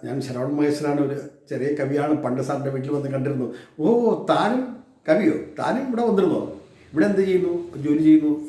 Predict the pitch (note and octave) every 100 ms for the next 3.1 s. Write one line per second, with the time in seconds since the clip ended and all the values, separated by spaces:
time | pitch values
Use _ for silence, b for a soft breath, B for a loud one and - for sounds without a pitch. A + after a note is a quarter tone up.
0 | C#3 D3+ D#3+ D3+ D3+ D#3+ F3 E3+ B B
1 | B _ D3+ D#3 D#3+ F3 F3+ E3+ E3+ F3
2 | F3+ - - _ _ A2 C3 C3+ E3 E3+
3 | F3